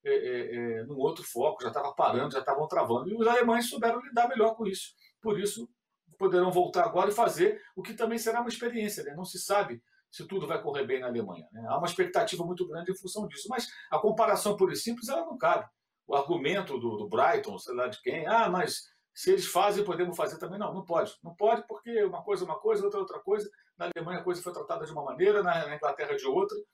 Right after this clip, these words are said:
É, houve, de fato, um relaxamento, houve um pouco caso,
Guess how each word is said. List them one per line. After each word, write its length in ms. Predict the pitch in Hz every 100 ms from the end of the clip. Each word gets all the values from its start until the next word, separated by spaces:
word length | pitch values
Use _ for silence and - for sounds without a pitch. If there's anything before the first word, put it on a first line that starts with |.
| _ _ _
É, 160 | 135 131
houve, 380 | 131 202 190 156
de 140 | 147
fato, 320 | - 143 - 131
um 60 |
relaxamento, 720 | 139 131 131 120 151 208 202
houve 140 | 175 156
um 80 | -
pouco 280 | 180 175
caso, 400 | - 165 208 196